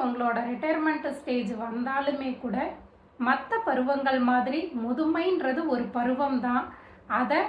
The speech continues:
நம்ம மத்ததை கடந்து வரா மாதிரி இதையும் கடந்து போக போறோம். அதுக்காக நம்ம கஷ்டப்பட்டு, மனசு வருத்தப்பட்டு,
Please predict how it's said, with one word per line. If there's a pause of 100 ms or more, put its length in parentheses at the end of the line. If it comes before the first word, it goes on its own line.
(100)
நம்ம
மத்ததை
கடந்து
வரா
மாதிரி (200)
இதையும்
கடந்து
போக
போறோம். (360)
அதுக்காக
நம்ம
கஷ்டப்பட்டு, (240)
மனசு
வருத்தப்பட்டு,